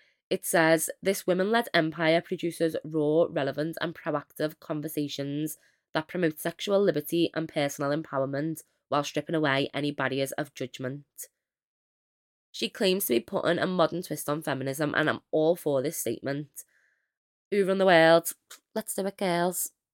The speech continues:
I am a big fan of the show. She's got a funny way of telling stories about her life,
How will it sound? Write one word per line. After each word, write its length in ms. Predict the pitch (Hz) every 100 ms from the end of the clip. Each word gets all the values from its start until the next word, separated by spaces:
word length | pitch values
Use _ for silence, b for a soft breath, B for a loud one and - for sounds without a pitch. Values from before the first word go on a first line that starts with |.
| - - b b _ _
I 140 | 196 208
am 140 | 226
a 40 | 240
big 260 | - 208
fan 180 | - 180
of 60 | 165
the 60 |
show. 380 | 170 185 170 175
She's 180 | 190 202
got 160 | 185 175
a 60 |
funny 340 | 185 - 190 190
way 140 | 196
of 80 | 226
telling 240 | 208 185
stories 480 | 208 - 175 180 190
about 280 | 185 170 -
her 200 | 180 151
life, 540 | 151 160 185 - -